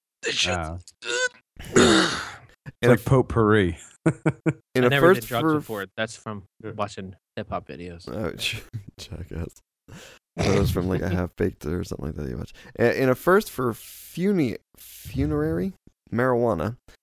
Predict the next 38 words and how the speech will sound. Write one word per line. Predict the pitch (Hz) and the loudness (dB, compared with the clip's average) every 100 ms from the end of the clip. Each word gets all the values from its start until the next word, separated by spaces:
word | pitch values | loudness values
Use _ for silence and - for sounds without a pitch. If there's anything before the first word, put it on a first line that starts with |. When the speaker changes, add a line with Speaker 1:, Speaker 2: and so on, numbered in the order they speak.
| _ _ _ _ _ _ - | _ _ _ _ _ _ -4
Speaker 3:
the | - | 2
plants | 175 214 - | 6 6 4
were | 165 | -2
found | - 135 120 | 2 4 4
lying, | 113 120 135 156 - _ _ - | 4 4 4 0 -4 _ _ -6
uh, | 107 92 92 87 90 85 _ | 0 0 0 0 -2 -6 _
like | 98 104 135 - | -4 -2 -2 -6
a | 101 104 104 _ | -6 -6 -10 _
burial | - 120 135 104 | 0 2 2 0
shroud | - - 156 120 87 - | -4 -4 -2 0 -2 -4
atop | - 120 117 - | -8 -6 -6 -6
a | |
body | 67 110 127 123 | -2 -2 0 -2
of | 107 | -2
a | |
man | 104 107 104 | 0 0 -2
who | 104 101 | -4 -6
had | 104 95 - | -6 -6 -2
died | 107 107 101 | 0 0 -2
in | 92 | -4
his | 92 87 | -6 -4
mid-thirties. | 95 - - 165 - - - - - - _ - | -6 -2 2 2 0 -8 -18 -20 -20 -20 _ -6
Speaker 1:
He | 151 | -4
went | 120 | -2
out. | 127 123 - _ _ - | 0 -2 -4 _ _ -18
Speaker 3:
The | 85 104 | -12 -6
roots | 104 143 - - | -2 -2 -2 -6
Speaker 1:
He | 147 | -2
went | 139 120 | 0 0
out | 107 | -2
crunk | - 127 143 | -4 -6 -6
style. | - 92 90 92 | -6 -4 -2 -2
Speaker 3:
<laughs> | 135 - 139 | -2 -2 -2
Probably | 113 104 101 95 90 87 - | 0 0 0 -2 -4 -4 -8
bloodshot | 98 95 98 90 98 98 | -8 -2 -2 0 -2 0
eyes | 95 | -2
and | 107 | -2
all. | 98 | -4